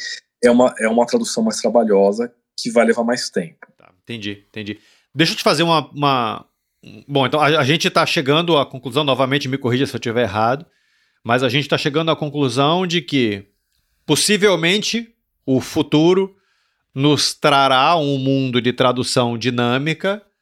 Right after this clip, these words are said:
Speaker 2: Este futuro, a gente tá falando de fato de um futuro especulativo, de um futuro de quinze, vinte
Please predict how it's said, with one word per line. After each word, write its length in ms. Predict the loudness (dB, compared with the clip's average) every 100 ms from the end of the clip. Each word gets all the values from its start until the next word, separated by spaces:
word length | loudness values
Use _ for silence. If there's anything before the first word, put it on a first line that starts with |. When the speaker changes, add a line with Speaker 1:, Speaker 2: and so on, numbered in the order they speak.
| _ _ _ _ 0
Speaker 2:
Este 260 | 0 0
futuro, 380 | -4 -4 0 0
a 40 |
gente 160 | 2 0
tá 120 | 0
falando 240 | 0 0 0
de 80 |
fato 320 | 0 0 0 -2
de 40 |
um 40 |
futuro 280 | -4 -2 -2
especulativo, 960 | -2 0 -2 0 -2 0 2 2 2 -2
de 200 | -2 -4
um 120 | -4
futuro 520 | -4 -6 -2 -2 0
de 260 | -2 -2 -4 -8
quinze, 300 | -8 -6 -6
vinte 540 | -6 -6 -6 -6 -6